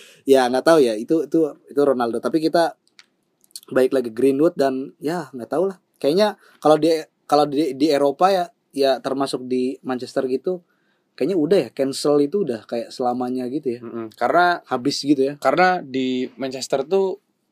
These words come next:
Speaker 2: dalam kurun waktu tiga tahun terakhir udah dua kasus. Sebelumnya kan Benjamin Mendy kan.
Speaker 1: Oke, heeh.
Speaker 2: Dari Manchester City juga. Itu malah ke anak di bawah umur. Kalau nggak salah dia pedofil, kalau nggak salah ya. Pokoknya dia juga punya masalah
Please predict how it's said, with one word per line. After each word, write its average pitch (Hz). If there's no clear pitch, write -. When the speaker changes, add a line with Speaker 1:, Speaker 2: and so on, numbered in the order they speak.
Speaker 2:
dalam 120
kurun 131
waktu 127
tiga 120
tahun 123
terakhir 131
udah 135
dua 107
kasus. 151
Sebelumnya 117
kan 180
Benjamin 107
Mendy 101
kan. 92
Speaker 1:
Oke, 123
heeh. 117
Speaker 2:
Dari 107
Manchester 110
City 113
juga. 107
Itu 131
malah 151
ke -
anak 127
di 117
bawah 113
umur. 151
Kalau 117
nggak 117
salah 151
dia 165
pedofil, 131
kalau 101
nggak -
salah 151
ya. 104
Pokoknya 110
dia 170
juga 147
punya 117
masalah 113